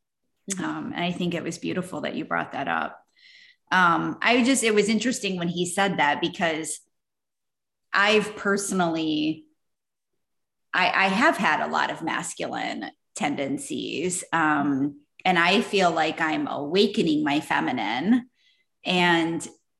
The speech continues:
Speaker 2: I, that's what I would actually really love to talk with you about is, is the dynamics of masculine and feminine within oneself, because
Speaker 1: Mm-hmm.
Speaker 2: so many people connect with it in relationships, because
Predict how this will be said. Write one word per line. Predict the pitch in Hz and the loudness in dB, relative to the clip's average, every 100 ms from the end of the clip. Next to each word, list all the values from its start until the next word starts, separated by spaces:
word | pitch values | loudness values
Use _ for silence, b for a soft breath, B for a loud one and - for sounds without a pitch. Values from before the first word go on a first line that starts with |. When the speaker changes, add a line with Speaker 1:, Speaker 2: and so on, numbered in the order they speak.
| _ | _
Speaker 2:
I, | 175 196 214 190 | 2 4 4 2
that's | 190 226 - | 4 4 2
what | 202 170 | 0 4
I | 185 196 | 4 2
would | 170 | 0
actually | 151 160 - 165 | -2 -4 -6 -6
really | 160 156 | -4 -4
love | 143 143 139 | 0 -2 -2
to | 147 | -6
talk | 175 147 - | 0 0 -2
with | 131 - | -8 -2
you | 240 | 0
about | 214 - 135 135 | 2 2 0 -2
is, | 120 - - - - | -4 -4 -8 -14 -4
is | 185 185 180 175 - | 0 2 0 -4 -10
the | 190 175 | -4 -2
dynamics | 170 156 156 160 180 175 147 139 - | 0 0 2 2 2 2 0 -2 -2
of | 156 165 | 0 0
masculine | 165 147 175 - 147 135 | 0 -2 -2 -6 -6 -4
and | 127 156 | -4 -2
feminine | 160 165 151 131 151 | 0 0 0 0 -2
within | 160 160 - 165 160 151 | -4 -6 -6 -4 -2 -2
oneself, | 127 143 - 180 165 87 87 - | -2 -4 -4 0 0 0 -4 -8
because | 170 - 175 160 156 | -8 -2 0 0 2
Speaker 1:
Mm-hmm. | 277 - b b b b b _ | 0 0 b b b b b _
Speaker 2:
so | - 214 214 | 0 4 6
many | 208 190 180 | 6 4 2
people | 226 208 180 | 0 2 0
connect | - 190 175 170 185 | -2 -2 0 0 0
with | 175 175 | -4 -2
it | 175 | -2
in | 156 151 | 0 -2
relationships, | 139 180 233 208 156 139 107 131 - | 0 0 0 0 0 0 -2 -2 -4
because | - 156 180 156 151 143 - | -8 -6 -4 -2 -4 -6 -12